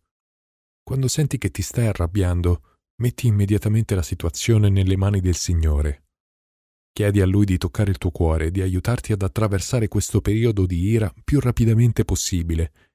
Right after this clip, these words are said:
in modo che non duri oltre la giornata stessa.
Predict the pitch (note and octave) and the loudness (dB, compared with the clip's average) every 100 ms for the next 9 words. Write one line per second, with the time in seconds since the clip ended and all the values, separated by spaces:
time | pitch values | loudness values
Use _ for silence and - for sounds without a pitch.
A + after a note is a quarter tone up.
0 | - G2 G#2 G#2 G2+ G2+ F#2+ G2 A2 A2+ | -4 0 2 2 2 2 2 4 4 4
1 | G2 G#2 - G2+ F#2 F2+ F2+ G2 F#2+ F2 | 4 2 0 -2 0 0 0 0 -2 -4
2 | - D2 C#2+ - D2+ | -4 -6 -6 -6 -6